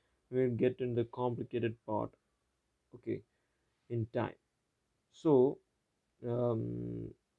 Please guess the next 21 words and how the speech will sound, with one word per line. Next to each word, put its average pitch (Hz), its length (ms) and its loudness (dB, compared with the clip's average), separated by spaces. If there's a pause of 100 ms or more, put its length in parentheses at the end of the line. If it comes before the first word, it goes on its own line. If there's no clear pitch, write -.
(1200)
so, 139 480 4 (280)
uh, 117 360 0
what 127 260 0
I'm 147 220 -2
going 143 220 0
to 143 160 2 (680)
start - 480 -4
off 127 220 0 (600)
is 113 360 -6
now 98 400 -6 (720)
that 123 160 -4
I'm 123 200 -2
going 123 180 2
to 117 140 -4
tell 131 140 0
you 120 220 0
something, 107 520 -8 (260)
some 117 180 -8
information 113 760 -6
regarding 107 540 -6
this 104 140 -18